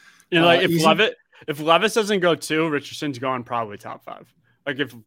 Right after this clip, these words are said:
Speaker 1: Levis goes four or four, then this is when Richardson could make it,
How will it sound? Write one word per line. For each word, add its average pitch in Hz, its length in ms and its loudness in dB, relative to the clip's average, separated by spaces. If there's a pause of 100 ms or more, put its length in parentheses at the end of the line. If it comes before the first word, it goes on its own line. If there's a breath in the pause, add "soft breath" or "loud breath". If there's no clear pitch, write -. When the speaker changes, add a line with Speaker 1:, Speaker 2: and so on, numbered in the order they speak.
(240)
Speaker 1:
Levis 143 420 -2
goes 127 480 -4
four 127 580 -2
or 113 520 -8 (1000)
four, 123 460 -4 (600)
then 139 440 0
this 123 160 -8
is 123 80 -12
when 120 160 -6
Richardson 117 400 -14
could 113 140 -14
make 110 240 -14
it, 104 200 -14